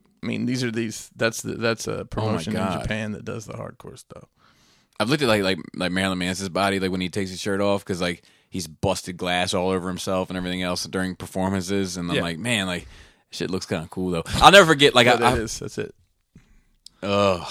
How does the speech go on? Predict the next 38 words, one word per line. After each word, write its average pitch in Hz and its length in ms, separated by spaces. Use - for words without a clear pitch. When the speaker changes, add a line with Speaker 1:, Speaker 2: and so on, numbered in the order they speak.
Speaker 1:
Just 113 200
pouring 117 220
that 110 120
salt 113 300
on 85 140
him. 87 200
Speaker 3:
Woo. 370 260
Speaker 1:
Well, 156 100
we 208 100
think 208 200
it's 143 100
salt. 143 200
It 143 40
may 147 100
be 123 120
sugar, 113 360
but 110 160
Speaker 2:
I 113 60
had 127 140
my 101 160
Speaker 3:
It's 90 100
still, 104 380
that's, 123 280
like, 117 160
gritty 131 260
shit 135 260
in 120 60
your 104 120
fucking 107 240
cuts. - 400
Speaker 2:
when 98 140
I - 20
had 110 160
my, 98 180
uh, 95 280
appendix 104 460
removed, 82 520
um, 76 500